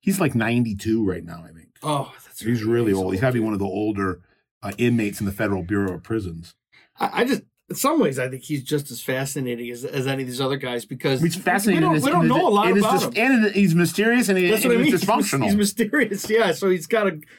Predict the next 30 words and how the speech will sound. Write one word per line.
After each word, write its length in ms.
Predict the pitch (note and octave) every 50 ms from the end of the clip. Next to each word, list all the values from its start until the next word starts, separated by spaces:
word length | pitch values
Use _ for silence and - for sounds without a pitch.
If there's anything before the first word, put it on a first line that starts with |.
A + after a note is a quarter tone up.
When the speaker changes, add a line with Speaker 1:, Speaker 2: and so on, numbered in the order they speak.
| _ _
Speaker 2:
interesting 400 | G3 G#3 G3+ G3+ G3 - F3 F#3
<laughs> 120 | D#3+ - -
combination, 840 | G3+ F3+ - F3+ - - F#3 F#3 - - - - D#3 C#3 C3 B2 - - _ _ _ _
mysterious 600 | - D#3 C#3 - - F3+ - A3+ G#3 G3+ - -
and 100 | E3+ D#3+
dysfunctional. 580 | D#3 C#3+ - - D#3 D#3+ E3 D3+ D3 B2+ B2 B2
I 40 | B2+
agree, 400 | B2 A#2+ C3 C3 C#3 B2+ A2 - _ _ _ _
but 120 | D#3 D#3+
it's 120 | D#3 D3
intri-, 380 | F3 D#3+ D3+ C#3 C#3+ F3 G3 F#3+
it 100 | F3+ D#3
makes 220 | D3+ F3 F#3+ F3
it 80 | F#3 F3+ C#3 D3 D3 -
really 220 | - E3+ E3 D3+ C#3
intriguing. 520 | B2 A#2+ - D#3+ E3 E3 C3+ A2+ G2+ G#2 - _ _
Speaker 1:
So 720 | - - - - F3 E3 D#3+ D#3+ D#3 D3+ D3+ D3 C#3 - - _ _ _ _ -
as 500 | D3 E3 D#3 D#3 E3 D#3 C3+ - - - _ _ _ _ _ -
Stanfa's 520 | - - - G#3 A3 B3+ B3+ B3+ C#4+ B3+
taking 340 | - - G#3+ G#3 G3+ G3 E3+
over 640 | D#3+ D#3 D#3+ E3 D#3 D3 C3+ A#2+ A#2+ A#2 A2 - _ - - - _ _ _ _ _ _ _ _ _ _
in 240 | C#3+ D3 C#3+ C#3+ C#3+
nineteen 1040 | C#3+ D3+ D#3+ D#3 C#3+ - - E3 D3+ D3 C#3+ C#3 C3+ C3+ C3+ C3 C3 C3 C3 C3
ninety, 580 | B2+ B2 C3 C#3+ C#3+ D3 D3 D3 C#3 C#3+ C#3 C#3
ninety-one, 1040 | C3+ C3+ B2+ C#3 C3+ C3+ C3+ C3+ B2+ B2 B2+ B2 A#2+ A#2+ A#2 A#2 A2+ A#2 G#2+ G#2 G#2 _ _ _ _ _ _ _ _ _
and 200 | - A#2+ A#2+ A#2
sending 480 | G2 - - F3 F3 F3+ F3 F3 E3 D#3
little 180 | D#3 D#3 D3+ D3
Felix 320 | D3 - D3 C#3 C3 C3+
Bocchino 840 | - - B2+ B2 A#2+ - - - D3 C#3+ C3+ C3 B2 A#2+ A#2 G#2 G2